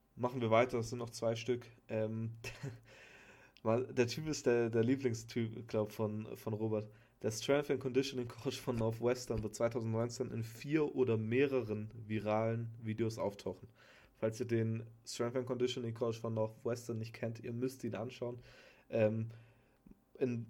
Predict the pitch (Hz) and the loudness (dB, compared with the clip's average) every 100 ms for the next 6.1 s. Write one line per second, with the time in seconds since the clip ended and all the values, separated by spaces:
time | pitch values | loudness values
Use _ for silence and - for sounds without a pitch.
0 | 131 131 123 127 120 113 131 120 - 123 | -2 0 4 4 4 2 2 0 2 2
1 | 120 117 117 - - 113 107 107 107 110 | 2 -2 -6 -8 -6 -2 0 0 0 0
2 | 117 120 113 110 110 110 113 107 113 107 | 2 2 2 0 0 -2 -4 -4 -2 -2
3 | 104 107 110 - _ - - 120 127 147 | -4 -6 -12 -18 _ -10 -8 -2 0 2
4 | 131 113 107 107 110 - - 110 104 - | 4 4 2 0 -6 -12 -4 0 0 -2
5 | - 139 135 117 110 - - 110 113 117 | -6 -4 0 0 -2 -4 -4 -4 -2 -4